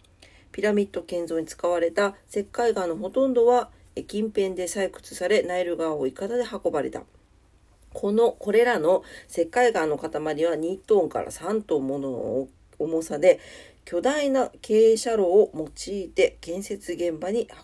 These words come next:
運び上げられた。その他の材料は、トークはレバノンから運ばれた。すごいね。クフは四十代半ば頃に死去し、ミイラにされ、ピラミッドの奥深くへ埋葬された。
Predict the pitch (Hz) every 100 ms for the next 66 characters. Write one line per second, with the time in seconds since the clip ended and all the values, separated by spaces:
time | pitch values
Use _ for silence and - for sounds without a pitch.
0 | - 170 170 - - 147 143 131 131 -
1 | - _ _ - - _ - 240 302 285
2 | 208 170 190 190 180 185 - - _ _
3 | _ 247 269 220 - 143 160 - _ -
4 | 202 262 190 139 127 127 - - - 127
5 | 131 - _ - - 135 190 175 - -
6 | _ - - _ - 254 220 196 180 185
7 | 240 254 269 254 202 175 151 147 196 214
8 | 226 226 190 - - 156 - 170 196 185
9 | 160 143 151 214 214 - 190 170 160 -
10 | 135 151 - 196 - - 254 208 160 160
11 | - - - -